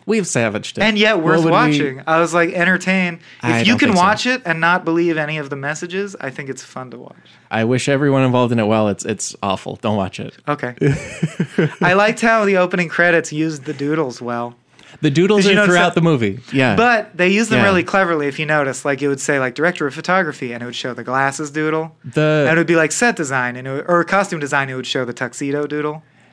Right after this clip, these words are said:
Speaker 1: Yeah, I feel like the credits did it better than the rest of the movie did. The
Speaker 2: Oh,
Speaker 1: rest of the
Speaker 2: it's
Speaker 1: movie, they just show up on,
Speaker 2: the
Speaker 1: like,
Speaker 2: highlight of the
Speaker 1: walls
Speaker 2: movie
Speaker 1: and
Speaker 2: is the
Speaker 1: stuff.
Speaker 2: opening credits.
Speaker 1: Yeah. Yeah, the credits are all right. Should we get into how we'd make it or just skip it? 'Cause I, I do, I
Speaker 2: I'm
Speaker 1: don't
Speaker 2: spent. I don't have a cast, but I'd love to hear yours if you have some in mind. Like, I'd
Speaker 1: I
Speaker 2: love to
Speaker 1: have
Speaker 2: hear who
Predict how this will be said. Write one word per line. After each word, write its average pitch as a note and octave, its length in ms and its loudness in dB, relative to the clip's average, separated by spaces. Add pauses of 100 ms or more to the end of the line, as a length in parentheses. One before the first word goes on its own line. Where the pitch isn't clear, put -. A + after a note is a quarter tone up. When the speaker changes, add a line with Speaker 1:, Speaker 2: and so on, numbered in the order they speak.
Speaker 1:
Yeah, D#3 380 2
I C#3 80 2
feel F#3 160 0
like F3+ 140 0
the D3 60 0
credits D3+ 360 0
did C3 140 0
it A#2 100 0
better A#2 240 2
than G#2+ 240 0
the G2+ 80 0
rest G2+ 180 0
of - 40 -18
the G2 80 -4
movie F#2+ 220 -4
did. - 260 -10 (100)
The B2 80 -2
Speaker 2:
Oh, B2 60 4
Speaker 1:
rest D3 180 4
of C#3 60 2
the C3+ 80 4
Speaker 2:
it's C3 80 4
Speaker 1:
movie, B2 240 4
they A2+ 140 2
just A2 200 0
show A#2 220 2
up G#2+ 180 2
on, G#2 120 4
Speaker 2:
the G2 60 2
Speaker 1:
like, G2 80 2
Speaker 2:
highlight F3 320 4
of G#2+ 60 4
the G#2 80 4
Speaker 1:
walls E3 120 4
Speaker 2:
movie D3+ 160 2
Speaker 1:
and - 20 0
Speaker 2:
is C#3 100 -2
the C#3+ 100 -2
Speaker 1:
stuff. C#3 160 0
Speaker 2:
opening C3+ 200 -8
credits. B2 440 -6
Speaker 1:
Yeah. G2 320 0 (200)
Yeah, D3+ 160 0
the C#3+ 80 0
credits E3 320 0
are G2 80 0
all - 80 -4
right. - 180 -10 (140)
Should D#3 180 0
we C#3+ 100 2
get C3+ 140 2
into C#3+ 200 0
how C3+ 120 4
we'd C#3 180 2
make E3 240 0
it F3 120 0
or A#2 100 2
just - 340 -8
skip - 300 -4
it? F#2 140 -6
'Cause C3+ 160 0
I, C#3+ 240 2
I C3+ 140 4
do, D#3+ 300 2 (220)
I C#3 140 0
Speaker 2:
I'm B2+ 80 2
Speaker 1:
don't D#3 160 4
Speaker 2:
spent. D#3 400 0
I D#3+ 100 2
don't E3+ 160 2
have D3+ 240 0
a C#3 40 -6
cast, D3 420 -2
but C#3 100 -4
I'd C3+ 100 -4
love D3 200 -2
to C3+ 100 -6
hear C3 140 -6
yours B2+ 240 -6
if A#2+ 120 -12
you B2+ 60 -8
have B2+ 220 -6
some A#2+ 140 -14
in A#2 60 -14
mind. C3 140 -12
Like, E3 160 2
I'd F3+ 80 4
Speaker 1:
I - 40 4
Speaker 2:
love F#3+ 80 4
to D#3+ 80 4
Speaker 1:
have - 40 4
Speaker 2:
hear E3+ 120 2
who E3+ 120 0